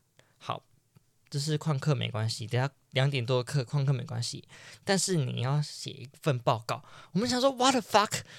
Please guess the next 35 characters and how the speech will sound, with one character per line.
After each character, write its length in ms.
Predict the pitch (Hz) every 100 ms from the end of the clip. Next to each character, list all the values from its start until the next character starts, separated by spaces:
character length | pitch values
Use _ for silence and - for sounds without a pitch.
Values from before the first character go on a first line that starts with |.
| -
什 120 | -
么 80 | 202
报 200 | 247 247
告？ 280 | 247 165 139 - -
两 140 | 196 240
点 200 | 240 202
多 100 | 233
迟 300 | - - 180
到 120 | 247
的 120 | 202
悔 200 | - 180
过 260 | 127 196 175
书 260 | 156 175 165
吗？ 320 | 170 156 170 - -
抱 160 | - 220
歉 160 | 247
老 180 | 196 185
师， 220 | 185 214
我 160 | 214 190
两 240 | 175 175
点 180 | 175 180
多 160 | 180 185
因 100 | 190
为 80 | 208
我 100 | 156
去 160 | -
吃 300 | 196 - 196
饭， 260 | 185 - -
所 140 | 202
以 40 | 208
我 120 | 190
没 140 | 180
有 100 | 196
上 260 | 185 196 175
课， 380 | - 123 185